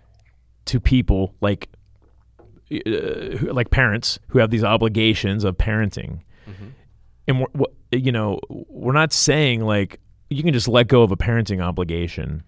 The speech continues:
Speaker 1: Like, that's not what we're saying. And her dad didn't need us to say, "It's okay to let go of that parenting obligation."
Speaker 2: Yeah.
Speaker 1: There's something much deeper going on
Speaker 2: Let's talk about that.
Speaker 1: that, yeah,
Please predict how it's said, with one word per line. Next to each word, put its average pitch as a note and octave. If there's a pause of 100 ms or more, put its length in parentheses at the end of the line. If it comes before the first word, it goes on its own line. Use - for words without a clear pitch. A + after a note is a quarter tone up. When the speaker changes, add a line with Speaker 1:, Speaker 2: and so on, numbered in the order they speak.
Speaker 1:
Like, A2
that's -
not C3
what A#2+
we're G#2
saying. G2
And A2 (1080)
her E3
dad C3+
didn't A#2
need A2+
us F2 (140)
to A#2+
say, G2 (140)
"It's -
okay C#3+
to B2
let A2+
go A2+
of G2+
that F#2+
parenting G2
obligation." B1 (160)
Speaker 2:
Yeah. F2 (120)
Speaker 1:
There's B2+
something D#3
much A2+
deeper G#2
going F2+
on G#2+
Speaker 2:
Let's B2
talk B2+
about G2
that. F2+ (100)
Speaker 1:
that, G2+
yeah, C3+